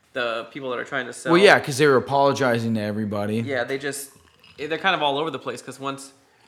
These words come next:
Speaker 1: once you get, you know, your, your turn in line, it's like, "Okay, let's help him," and then people are coming up to them 'cause they have just really quick
Speaker 2: Questions, <laughs> yeah.
Speaker 1: questions, really, you know. Yeah, it, it was, there, they did a lot of running around.
Speaker 2: Yeah.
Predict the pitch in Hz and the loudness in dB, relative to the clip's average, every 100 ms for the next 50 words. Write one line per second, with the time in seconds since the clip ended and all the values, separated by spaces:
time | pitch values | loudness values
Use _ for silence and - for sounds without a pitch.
0 | _ - _ - - - - 165 180 175 | _ -20 _ -20 -18 -16 -14 -6 -6 -4
1 | 156 151 143 - 143 - 135 127 123 123 | -2 -2 -2 -6 -20 -12 -6 -4 -4 -6
2 | 131 123 135 135 _ _ _ _ 143 143 | -6 -6 -8 -14 _ _ _ _ -8 -8
3 | - 151 139 127 131 135 127 123 120 127 | -4 -4 -4 -4 -2 -2 -2 -8 -10 -6
4 | 123 135 143 135 131 127 139 131 139 135 | -6 -6 -6 -4 -4 -4 -4 -4 -4 -6
5 | 127 120 120 117 117 127 123 120 131 123 | -6 -8 -10 -12 -10 -6 -6 -6 -10 -10
6 | 127 123 123 127 123 123 117 - _ _ | -10 -12 -12 -12 -10 -10 -12 -16 _ _
7 | _ - 143 127 147 143 120 110 - 156 | _ -4 2 4 2 0 0 0 2 4
8 | 151 131 139 143 143 135 123 131 - _ | 4 2 -2 -8 -6 -6 -6 -10 -16 _
9 | _ _ _ _ 123 120 110 135 123 139 | _ _ _ _ -4 -4 -4 -4 -4 -4
10 | 139 135 131 147 143 131 135 131 139 135 | -4 -6 -4 -2 -2 -6 -10 -10 -8 -4
11 | 127 120 120 120 104 117 113 123 120 110 | -2 -2 -8 -10 -12 -12 -12 -4 0 0
12 | 98 | -2